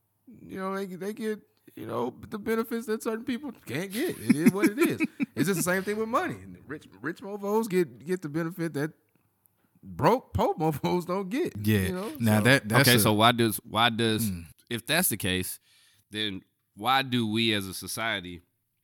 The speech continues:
Speaker 3: why do we, <laughs> why do we praise men for getting breezies, but then, you know what I'm saying, we, we, we give the breezies a hard time for, for, for, for getting niggas?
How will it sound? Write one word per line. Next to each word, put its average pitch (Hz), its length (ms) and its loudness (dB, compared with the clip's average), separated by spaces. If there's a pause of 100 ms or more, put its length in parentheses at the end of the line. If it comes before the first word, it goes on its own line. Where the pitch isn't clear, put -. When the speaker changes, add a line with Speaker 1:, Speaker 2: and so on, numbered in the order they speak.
(800)
Speaker 3:
why 107 160 0
do 113 80 0 (440)
we, 131 160 0
<laughs> - 60 -20
why 117 160 0
do 120 80 0
we 117 120 -2
praise 104 440 -4
men 104 500 0 (340)
for 101 140 -6
getting 95 300 0
breezies, 90 540 -2 (360)
but 90 160 -12
then, 95 320 -8 (520)
you 110 100 -10
know 110 80 -4
what 104 40 -4
I'm 98 60 -6
saying, 104 280 -2
we, 104 160 -4
we, 110 320 -6
we 110 120 -2
give 104 220 -2
the 95 60 -2
breezies 95 440 2
a 90 60 0
hard 92 240 0
time 95 220 -2
for, 87 280 -4
for, 85 320 -6
for, 85 400 -6
for 90 180 -8
getting 90 280 -4
niggas? 80 380 -6